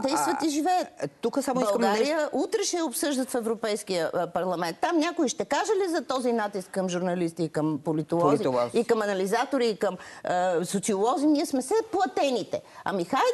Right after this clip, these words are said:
Speaker 1: елате, вие работете го това нещо,
Speaker 2: Ама
Speaker 1: па да
Speaker 2: иде-
Speaker 1: ви плащат повече и да сте
Speaker 2: Ма не,
Speaker 1: щастливи.
Speaker 2: какво ни плащат, извинявай.
Speaker 1: Ами,
Speaker 2: Аз,
Speaker 1: глупости.
Speaker 2: тук, а, също това искам да кажа. Дет се казва, а,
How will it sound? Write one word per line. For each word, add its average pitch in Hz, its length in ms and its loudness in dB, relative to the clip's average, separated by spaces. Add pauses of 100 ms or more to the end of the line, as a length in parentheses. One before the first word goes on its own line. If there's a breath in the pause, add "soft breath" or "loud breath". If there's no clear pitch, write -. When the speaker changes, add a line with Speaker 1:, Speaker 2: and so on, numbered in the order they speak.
(140)
Speaker 1:
елате, 403 440 2
вие 381 160 2
работете 330 460 -4
го 277 120 0
това 226 200 -4
нещо, 220 280 0
Speaker 2:
Ама 185 80 0
Speaker 1:
па 247 100 4
да 190 80 2
Speaker 2:
иде- 196 100 2
Speaker 1:
ви 170 80 -6
плащат - 460 0
повече 220 380 -2
и 359 60 -2
да 294 140 -2
сте 359 220 -4
Speaker 2:
Ма 302 80 0
не, 196 80 2
Speaker 1:
щастливи. 349 240 2
Speaker 2:
какво 208 160 0
ни 240 140 0
плащат, 233 400 0
извинявай. 170 500 2
Speaker 1:
Ами, 170 80 2
Speaker 2:
Аз, 214 160 0
Speaker 1:
глупости. 311 200 4
Speaker 2:
тук, 381 180 2 (440 loud breath)
а, 147 180 -2 (260)
също 170 320 -4
това 233 180 0
искам 240 240 -2
да 170 100 -2
кажа. 156 580 0
Дет 220 240 0
се - 80 -6
казва, 160 360 0 (260)
а, - 60 0